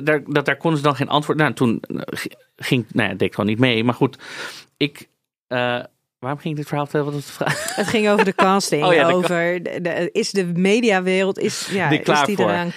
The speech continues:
Speaker 1: Ja, kijk, waar ik ook op een gegeven moment ging nadenken, dacht ik, ja, hè, we, ik wil toch die, die diversiteit zien in dit programma. Toen dacht ik, ja, het is Videoland en dit programma wordt helemaal niet gemaakt voor queer mannen die gaan kijken. Helemaal niet. Daar ging
Speaker 2: Nee,
Speaker 1: ik even
Speaker 2: joh.
Speaker 1: over nadenken. Dacht
Speaker 2: Ja.
Speaker 1: ik,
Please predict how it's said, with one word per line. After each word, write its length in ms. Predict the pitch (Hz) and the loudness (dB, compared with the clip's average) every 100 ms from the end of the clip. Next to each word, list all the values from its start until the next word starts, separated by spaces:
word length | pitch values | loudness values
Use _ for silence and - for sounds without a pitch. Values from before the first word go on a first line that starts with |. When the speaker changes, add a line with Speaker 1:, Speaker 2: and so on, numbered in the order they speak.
| - | -8
Speaker 1:
Ja, 120 | - 151 | -2 0
kijk, 220 | 165 160 - _ _ | 0 -6 -10 _ _
waar 220 | - 135 151 | -2 0 0
ik 80 | - | 2
ook 20 | 156 175 | 0 2
op 60 | |
een 120 | - | -4
gegeven 40 | 151 | -2
moment 160 | 165 151 | -2 -2
ging 160 | 151 | -2
nadenken, 420 | 135 143 180 139 | 2 2 2 0
dacht 140 | 131 - | -2 -12
ik, 80 | - | -6
ja, 220 | 143 131 | -4 -2
hè, 220 | 135 156 | -2 -2
we, 120 | 143 - | -2 -4
ik 160 | 131 | 0
wil 120 | 151 | 2
toch 180 | 147 127 | 0 -2
die, 380 | 127 117 110 - _ - | -4 -2 -2 -6 _ -12
die 160 | 117 | -8
diversiteit 640 | 113 110 120 120 - 156 180 | -6 -2 -2 -2 0 0 0
zien 180 | - 156 | 0 0
in 80 | |
dit 180 | 143 135 | 0 -2
programma. 300 | - - 135 | -4 -6 -6
Toen 120 | - | -6
dacht 120 | 135 127 | -12 -6
ik, 40 | |
ja, 260 | 131 127 113 - - - - _ _ | -2 -2 -4 -14 -20 -20 -20 _ _
het 100 | - | -8
is 100 | 127 | -8
Videoland 760 | - 214 190 123 101 113 151 - _ | -2 2 4 4 2 0 -2 -12 _
en 100 | - | -2
dit 120 | 139 156 | -2 0
programma 340 | 151 165 165 | 0 2 4
wordt 160 | 156 135 | 2 2
helemaal 360 | 147 170 147 | 2 2 2
niet 180 | 143 131 | 0 -4
gemaakt 460 | 127 151 156 113 - | -2 0 0 -2 -4
voor 220 | 127 - _ _ | -4 -4 _ _
queer 360 | - 151 143 123 | -2 2 4 4
mannen 520 | 127 160 117 110 104 - - - | 4 2 2 0 -4 -8 -20 -8
die 140 | 123 | -4
gaan 160 | 139 127 | -4 0
kijken. 500 | 139 135 131 110 104 - - - | 0 0 0 -6 -6 -14 -20 -18
Helemaal 520 | - 131 - 147 226 | -8 -4 0 0 0
niet. 220 | 196 139 | 0 -2
Daar 120 | 110 247 | 0 2
ging 0 | |
Speaker 2:
Nee, 100 | 370 | 6
Speaker 1:
ik 40 | |
even 80 | 415 | 6
Speaker 2:
joh. 100 | 392 | 4
Speaker 1:
over 140 | 131 | 2
nadenken. 360 | 151 170 127 113 | 2 2 0 0
Dacht 120 | 233 | 2
Speaker 2:
Ja. 60 | |
Speaker 1:
ik, 60 | 220 | 2